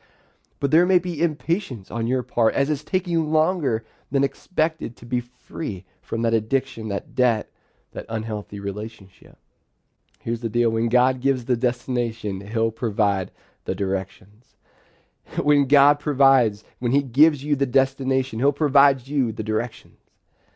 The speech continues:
Look, notice that God led his people. And he never, he never,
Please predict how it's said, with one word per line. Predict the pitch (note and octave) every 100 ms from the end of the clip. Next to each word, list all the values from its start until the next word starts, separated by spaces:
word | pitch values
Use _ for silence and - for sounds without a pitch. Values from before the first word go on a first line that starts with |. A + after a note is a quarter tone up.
| _ _ -
Look, | C#3 C3+
notice | C3+ A2+ -
that | A2+ -
God | D3+ C3 F#2+ G2 - _ _ _ _ _ _ _ _ _ -
led | A#2 A#2
his | A2+
people. | - G2+ - G2 G#2 _ _ _ _ _ _ _ _ _ _ _ _ _ _ _ _ _ _ _ _ _ _ _ _ _ _ _ -
And | A#2+
he | A#2
never, | A2 G#2+ A#2 A#2 A#2+ B2 A#2+ _ _ _
he | - A2
never, | A2 A2 A#2 A2+